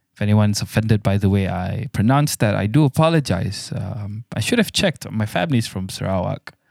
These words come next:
Yep, that's my bad, but guys. But I'm pretty sure, I'm quite confident that it's pronounced Ngepan. So the Ngepan is, uh,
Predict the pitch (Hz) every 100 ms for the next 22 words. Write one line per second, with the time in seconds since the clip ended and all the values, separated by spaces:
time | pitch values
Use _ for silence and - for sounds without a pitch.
0 | _ _ _ 156 127 - 131 - 101 95
1 | 95 92 - - - - 92 - - 117
2 | 170 185 - 156 127 123 117 _ _ _
3 | - 120 - - - 117 - 98 98 90
4 | 87 - 101 95 95 98 98 101 98 -
5 | 87 90 95 - _ _ _ _ _ _
6 | _ _ _ _ _ - - 127 117 113
7 | 139 165 - 104 92 95 98 95 92 87
8 | 85